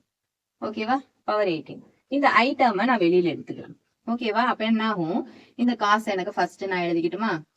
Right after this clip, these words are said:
cos pi by six. காஸ்ல இந்த சைன் ஆங்கிள் இதுல எல்லாம் எதுவுமே நமக்கு மாற போறது இல்ல. இங்க ஐங்கிறது வரப்போகுதுங்கிறது நம்மளுக்கு தெரியும். ஏன்னா ஐய காமனா எடுத்துட்டோம்.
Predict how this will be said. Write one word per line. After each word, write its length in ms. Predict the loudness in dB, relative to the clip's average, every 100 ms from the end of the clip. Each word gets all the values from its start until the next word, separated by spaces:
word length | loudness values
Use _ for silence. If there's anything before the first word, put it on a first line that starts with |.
| -6
cos 220 | -4 -4 -4
pi 100 | -4 -4
by 100 | -6 -10
six. 120 | -12 -14 -18 -20 _ -20 _
காஸ்ல 400 | 2 2 2 0 2
இந்த 100 | 2
சைன் 280 | 2 4 4 6
ஆங்கிள் 280 | 2 0 -2
இதுல 200 | 0 0
எல்லாம் 200 | 2 4 2
எதுவுமே 280 | 2 2 0
நமக்கு 280 | 0 -2 -4 -2 0
மாற 200 | -2 -2 -4 -4
போறது 240 | -6 -4
இல்ல. 100 | -2 0
இங்க 120 | 0 2 2
ஐங்கிறது 420 | 0 0 0 2 2
வரப்போகுதுங்கிறது 720 | 0 2 2 2 0 2 0 -2 -8 -20 -2
நம்மளுக்கு 340 | 2 2 0 0
தெரியும். 280 | 0 0 -2 0
ஏன்னா 140 | 2 4
ஐய 160 | 2 2
காமனா 280 | 2 2 0 -2
எடுத்துட்டோம். 360 | -4 -2 -2